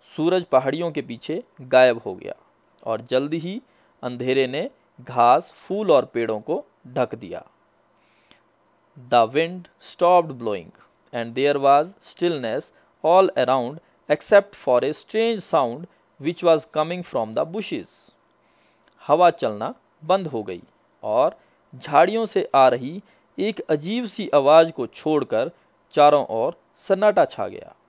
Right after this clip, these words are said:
The sound was like a grunt. What was it? आवाज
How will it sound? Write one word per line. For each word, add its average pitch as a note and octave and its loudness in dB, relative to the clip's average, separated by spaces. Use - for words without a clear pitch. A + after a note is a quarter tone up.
The G2+ -6
sound D#3 0
was D#3+ 4
like C#3+ 0
a F3+ -18
grunt. G#3 -6
What B3 2
was C3+ 4
it? - -16
आवाज C#3 6